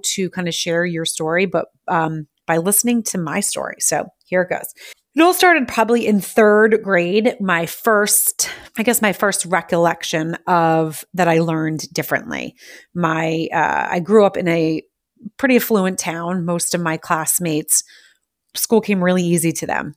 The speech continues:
It was like nothing, uh, they never really struggled at all. And I realized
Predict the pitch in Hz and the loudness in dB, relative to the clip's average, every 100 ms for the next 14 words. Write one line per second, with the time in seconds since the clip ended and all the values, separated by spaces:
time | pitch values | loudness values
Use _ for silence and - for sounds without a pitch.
0 | - 175 165 160 165 175 170 - 170 170 | -6 -2 2 2 2 0 0 0 0 0
1 | 170 - 180 160 160 160 156 175 170 180 | -2 -2 0 0 0 -4 -2 2 2 2
2 | 170 170 170 165 160 - 156 156 156 - | 0 0 2 -2 -2 0 0 0 -4 -6
3 | _ 180 165 - 156 147 151 - - - | _ 0 2 2 2 2 0 -2 -20 -20
4 | _ - 175 180 - 196 214 233 233 190 | _ -4 -2 -2 -2 0 2 4 4 2
5 | - | -4